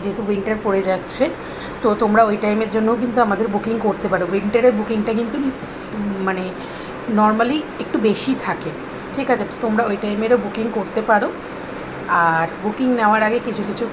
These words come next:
কোয়ারি আমরা করে থাকি, সেগুলো যখন নে-, করবে তোমরা, আমরা বলে দেবো। আমাদের লোকেশনটা হচ্ছে এটা সাউথ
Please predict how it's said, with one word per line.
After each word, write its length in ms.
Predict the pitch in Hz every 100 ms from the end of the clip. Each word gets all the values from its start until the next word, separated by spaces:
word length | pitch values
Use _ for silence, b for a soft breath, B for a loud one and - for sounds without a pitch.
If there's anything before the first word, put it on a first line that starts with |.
| 185
কোয়ারি 300 | 185 180 214
আমরা 180 | 202
করে 260 | 214 190 185 190
থাকি, 200 | 202 262
সেগুলো 240 | 240 190 208
যখন 220 | 190 226
নে-, 460 | 208 196 190 - 208
করবে 260 | 202 190
তোমরা, 280 | 220 202 190
আমরা 200 | 170 175 175
বলে 160 | 165
দেবো। 180 | 175 202
আমাদের 340 | 226 202 196
লোকেশনটা 560 | 214 196 202 254 233 240
হচ্ছে 320 | 233 233 -
এটা 180 | 220 214 208
সাউথ 460 | 165 214 - B